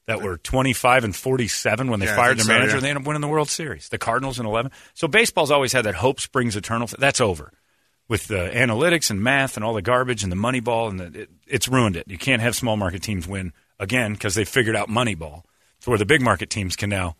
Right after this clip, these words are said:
Speaker 1: just crush the luxury tax. Football still has it. And ironically, in spring, when f-, when free agency comes, look at the Cardinal fans right now.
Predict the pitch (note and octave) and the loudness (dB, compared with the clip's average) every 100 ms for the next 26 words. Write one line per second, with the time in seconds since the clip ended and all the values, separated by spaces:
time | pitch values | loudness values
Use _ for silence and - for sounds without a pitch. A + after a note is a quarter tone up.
0 | _ _ _ - A2+ - - C3 G#2 - | _ _ _ -4 -2 -2 0 2 2 0
1 | - F#2 F2+ _ B2 D3 A2+ G2 - - | -2 -2 -2 _ 0 0 0 -4 -6 -16
2 | - _ _ _ - D4+ F#3+ E3 - D#3 | -20 _ _ _ -2 2 4 2 2 2
3 | D3+ D3+ D3 F2+ - _ _ _ _ - | 2 2 0 -2 -14 _ _ _ _ -2
4 | C3 C3 C#3 F#3 G3 - A2+ A#2 B2+ B2+ | 2 4 4 4 4 0 -2 0 0 0
5 | - E3+ B2 D#2 G#2 F#2+ - C#3 A2+ G#2 | 0 -2 -4 -4 -4 -4 -4 -4 -2 -2
6 | F2+ C3 C3 G3+ E3+ - F2+ G2 E2+ F#3 | 0 4 6 6 4 -2 -4 -6 -2 -2
7 | A#3+ A#3+ F3 G#3+ F#3+ - F2 C#2+ E2+ - | 0 0 4 4 4 -2 -6 -8 -10 -12
8 | C#2 | -16